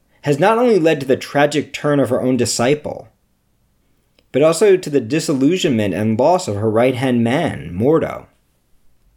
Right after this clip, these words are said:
On the one hand, by breaking the rules, she may have saved the world, but on the other hand, she may also have set in motion the power to destroy it. And though Doctor Strange's choice at the very end of the movie to reverse time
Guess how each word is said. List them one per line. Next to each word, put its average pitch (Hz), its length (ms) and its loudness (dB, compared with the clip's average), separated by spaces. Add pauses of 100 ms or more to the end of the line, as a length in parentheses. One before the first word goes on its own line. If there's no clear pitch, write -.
(760)
On 156 140 0
the 160 80 4
one 185 220 2
hand, 156 240 2
by 139 120 6
breaking 180 380 0
the 160 80 0
rules, 131 300 2
she 151 120 -2
may 165 180 2
have 147 100 0
saved 156 260 0
the 120 80 2
world, 131 340 2
but 123 120 -2
on 139 100 2
the 131 100 2
other 165 220 2
hand, 90 460 -6 (140)
she - 240 -2
may 151 180 4
also 175 400 0
have 147 100 0
set 147 200 -4
in 139 120 0
motion 127 360 -2
the 104 60 -4
power 113 360 -2
to 107 100 -10
destroy 95 480 -8
it. - 240 -10 (320)
And 143 200 0
though 170 420 4 (280)
Doctor 170 360 2
Strange's 151 520 -2
choice 151 400 0
at 120 60 -8
the 120 80 -2
very 135 240 2
end 139 220 0
of 123 60 0
the 120 60 0
movie 117 540 0
to 113 180 -4
reverse 113 440 0
time 110 580 -6